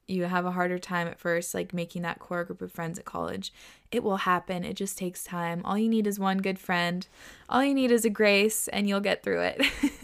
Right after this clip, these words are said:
So, uh, I had a lot of friendship breakups. I've had a lot of those in my life,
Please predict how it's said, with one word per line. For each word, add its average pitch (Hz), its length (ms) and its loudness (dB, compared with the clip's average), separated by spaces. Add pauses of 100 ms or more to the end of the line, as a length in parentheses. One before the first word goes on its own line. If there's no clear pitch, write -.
(220)
So, 190 580 4
uh, 185 180 4 (300)
I 202 60 -4
had 262 240 -2
a 440 100 4
lot 220 380 6
of 294 340 -2 (140)
friendship 247 500 0
breakups. - 720 -2
I've 190 140 -6
had 262 100 2
a 285 60 4
lot 262 220 6
of 226 80 -2
those 180 200 0
in 175 80 -4
my 165 160 -4
life, 165 440 -4